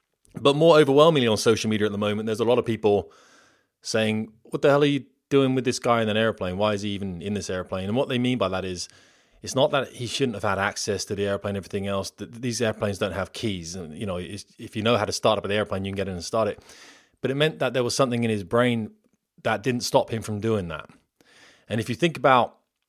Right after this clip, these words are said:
the way we operate in societies, there's something that we all have normally within us, um, that stops us just going out and stabbing our neighbor or whatever, or, or, or hanging ourselves in, in the garages. And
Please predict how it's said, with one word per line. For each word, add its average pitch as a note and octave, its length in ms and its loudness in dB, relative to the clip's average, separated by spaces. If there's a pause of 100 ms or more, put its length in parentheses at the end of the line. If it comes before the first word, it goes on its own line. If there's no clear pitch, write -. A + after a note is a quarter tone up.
(260)
the B2 80 -6
way A#2+ 140 6
we A2+ 80 4
operate A2 320 4
in G2 100 -6
societies, G#2 640 0
there's G#2 160 0
something D#3 280 2
that B2 180 4
we G#2+ 100 0
all A2 160 4
have G2+ 280 0
normally G#2 420 0
within G2+ 300 -2
us, - 340 -4 (420)
um, F#2+ 220 -4
that G#2+ 140 -2
stops - 320 4
us B2 160 4
just B2 160 -2
going A#2+ 200 6
out B2+ 200 4
and F#2+ 260 -6
stabbing A2 340 -2
our G2+ 100 0
neighbor G2+ 340 -2
or F#2 60 0
whatever, F#2 360 -2
or, F#2 100 0
or, F#2 260 -2
or F2+ 160 -4
hanging G#2+ 260 -2
ourselves F#2 400 -2
in, F#2 160 -6
in F2+ 120 -10
the F2 60 -6
garages. F#2+ 500 0
And G2 140 -6